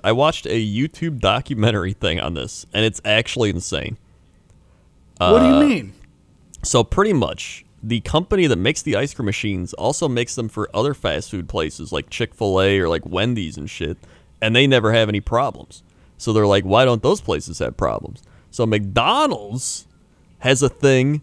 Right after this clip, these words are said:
Speaker 1: where people have these problems. They call the technicians, and the technicians come out, and they charge, like, a hundred bucks an hour, and they charge, like,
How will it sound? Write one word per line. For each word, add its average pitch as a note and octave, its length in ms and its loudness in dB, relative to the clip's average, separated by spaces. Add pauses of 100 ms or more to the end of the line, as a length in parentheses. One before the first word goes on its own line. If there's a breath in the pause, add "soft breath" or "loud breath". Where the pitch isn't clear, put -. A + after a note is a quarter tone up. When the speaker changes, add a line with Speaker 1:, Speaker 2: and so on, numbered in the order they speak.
(300)
Speaker 1:
where A2+ 640 4 (120)
people E3 360 2
have C#3+ 140 4
these B2 160 -4
problems. C#3 560 0
They A2 120 -2
call D3+ 280 0
the D#3+ 100 0
technicians, A#2 680 -4
and G#2 100 -6
the G2+ 60 -6
technicians B2+ 580 -8
come G2+ 200 -6
out, E2+ 240 -4
and A2+ 120 -4
they A2 80 0
charge, B2+ 300 -2
like, B2 120 -2
a G2 120 -6
hundred B2 340 -6
bucks G2+ 260 -4
an G2+ 120 -4
hour, B2+ 360 -2 (380 soft breath)
and G#2+ 160 -2
they G#2+ 80 2
charge, B2 360 2
like, G2+ 360 -2